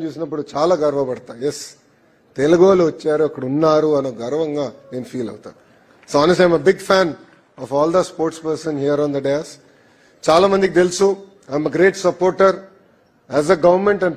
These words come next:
personally as Lokesh, I will go out of the way to personally support all of you and all the youngsters here. But నేను మిమ్మల్ని అందరినీ కోరేది ఒకటే, పట్టుదల మనలో ఉండాలి, ఫైర్ మనలో ఉండాలి. అప్పుడే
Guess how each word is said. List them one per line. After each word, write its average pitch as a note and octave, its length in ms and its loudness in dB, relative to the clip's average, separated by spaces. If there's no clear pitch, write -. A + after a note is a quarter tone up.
personally F3 380 2
as E3+ 80 2
Lokesh, F3 340 2
I C#3 120 4
will D#3 160 2
go G3 40 8
out F3+ 200 0
of E3+ 120 -6
the F3 120 -2
way F3+ 160 0
to D#3+ 40 -14
personally F#3+ 320 0
support F3 340 -2
all E3 180 2
of - 40 -16
you E3+ 80 2
and C#3+ 80 -2
all F3 140 6
the F#3 120 4
youngsters E3+ 420 -2
here. D#3+ 180 2
But E3 140 2
నేను G3 180 4
మిమ్మల్ని F#3 240 4
అందరినీ A#3 360 4
కోరేది G3 300 2
ఒకటే, - 220 -12
పట్టుదల A#3 440 2
మనలో F#3 300 0
ఉండాలి, C#3+ 260 -8
ఫైర్ A3+ 440 4
మనలో G3 320 -2
ఉండాలి. D3+ 260 -8
అప్పుడే A3 240 4